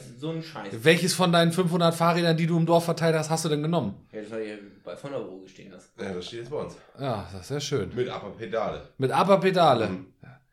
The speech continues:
Speaker 3: Kannst du ja mal losfahren.
Speaker 2: Ihr musst mal anbraten da wieder, oder was?
Speaker 1: Ja.
Speaker 2: Ja, du hast doch jetzt ein Schweißgerät. Ich mein.
Speaker 1: Ja, das steht ja in Lüshorn.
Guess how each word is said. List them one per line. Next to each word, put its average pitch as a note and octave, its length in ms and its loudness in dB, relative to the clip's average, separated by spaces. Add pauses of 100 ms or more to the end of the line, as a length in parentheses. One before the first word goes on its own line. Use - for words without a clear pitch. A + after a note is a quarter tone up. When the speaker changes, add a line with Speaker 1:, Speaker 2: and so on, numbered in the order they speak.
(140)
Speaker 3:
Kannst - 140 -10
du C3 80 0
ja A2 80 -2
mal G#2 140 -6
losfahren. A#2+ 400 -8
Speaker 2:
Ihr C3+ 80 2
musst C#3+ 200 2
mal C#3 120 6
anbraten A#2+ 500 6
da A2 140 6
wieder, G#2+ 240 4
oder G2+ 180 0
was? F#2+ 180 -2 (1200)
Speaker 1:
Ja. B2+ 260 -10 (540)
Speaker 2:
Ja, C#3 100 0
du D3+ 140 4
hast G3 180 4
doch D3 100 0
jetzt B2+ 240 0
ein G#2+ 60 -10
Schweißgerät. G2+ 680 -2 (420)
Ich - 140 -20
mein. G#2 360 -4 (120)
Speaker 1:
Ja, D3 180 -8
das C3 180 -6
steht G#3+ 180 -4
ja G3 80 2
in G3+ 80 0
Lüshorn. D#3 480 2